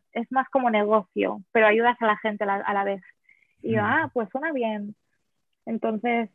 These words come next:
Speaker 1: eh, a base de buscar información, pasarme horas y horas en la biblioteca, <laughs>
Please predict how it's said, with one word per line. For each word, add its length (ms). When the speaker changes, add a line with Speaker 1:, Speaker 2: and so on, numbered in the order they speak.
Speaker 1:
eh, 540
a 140
base 240
de 580
buscar 400
información, 1120
pasarme 500
horas 520
y 100
horas 280
en 60
la 60
biblioteca, 600
<laughs> 540